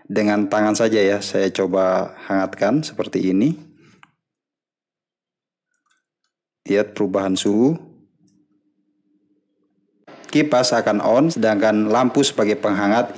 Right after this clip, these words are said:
ini akan berhenti bekerja. Dan saya akan coba celupkan kembali sensor suhu pada air ya. Apakah ada perubahan? Kita bisa perhatikan ketika ini saya masukkan, maka lampu ini akan menyala.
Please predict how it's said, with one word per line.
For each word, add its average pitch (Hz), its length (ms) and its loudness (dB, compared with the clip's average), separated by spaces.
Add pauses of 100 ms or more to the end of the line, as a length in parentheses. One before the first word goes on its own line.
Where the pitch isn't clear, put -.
ini 107 240 2
akan 110 480 0
berhenti 92 400 -2
bekerja. 90 560 -2 (320)
Dan 120 160 4
saya 139 240 4
akan 139 160 2
coba 120 240 2
celupkan 113 720 0
kembali 110 480 2
sensor 135 800 2
suhu 123 480 0
pada 107 560 2
air 107 240 2
ya. 92 200 0 (280)
Apakah 104 400 0
ada 98 80 2
perubahan? 107 640 0 (880)
Kita - 160 -2
bisa 104 240 0
perhatikan 107 640 2 (720)
ketika - 240 -2
ini 104 240 2
saya 101 160 2
masukkan, 107 640 2 (1800)
maka 120 640 0
lampu 101 560 0
ini 101 400 0
akan 110 720 0
menyala. 98 720 -2